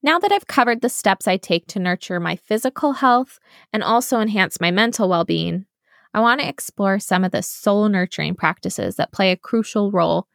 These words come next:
in supporting my mental health. Have you ever come across Trey Kennedy, the comedian? He's got this great saying, "Do less, God bless." <laughs> And that's pretty much been my motto this past year.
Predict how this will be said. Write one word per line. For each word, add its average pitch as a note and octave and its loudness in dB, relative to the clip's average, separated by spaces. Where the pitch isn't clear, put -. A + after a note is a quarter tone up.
in F#3+ 0
supporting F#3 0
my F3 2
mental E3+ -2
health. - -4
Have C4 -2
you D4 0
ever C#4+ -4
come A4 -6
across B3+ 0
Trey G#3+ 0
Kennedy, G#3+ -4
the G3+ -8
comedian? G3+ -4
He's C4+ -4
got C4 2
this - -4
great G#3 -2
saying, F3+ -4
"Do C4+ -2
less, - 0
God G3+ 4
bless." - -8
<laughs> B3 -8
And C#4 -4
that's A#3 -2
pretty C4+ -4
much A3+ -2
been A3+ -2
my G3 2
motto G3 2
this F#3+ -4
past G3+ 0
year. - -6